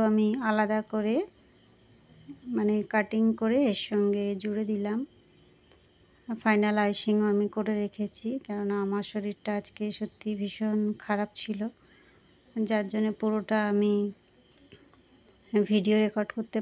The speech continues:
পারিনি। উম, যাই হোক, আমি এখানে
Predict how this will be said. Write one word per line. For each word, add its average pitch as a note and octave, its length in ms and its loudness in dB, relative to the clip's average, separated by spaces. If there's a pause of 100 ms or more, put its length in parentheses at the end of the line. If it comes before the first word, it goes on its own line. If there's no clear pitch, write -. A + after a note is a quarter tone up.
পারিনি। A3 420 2 (2250)
উম, A#3 120 2 (120)
যাই A#3 200 2
হোক, D#4 120 2 (120)
আমি A3 200 6
এখানে G#3+ 280 2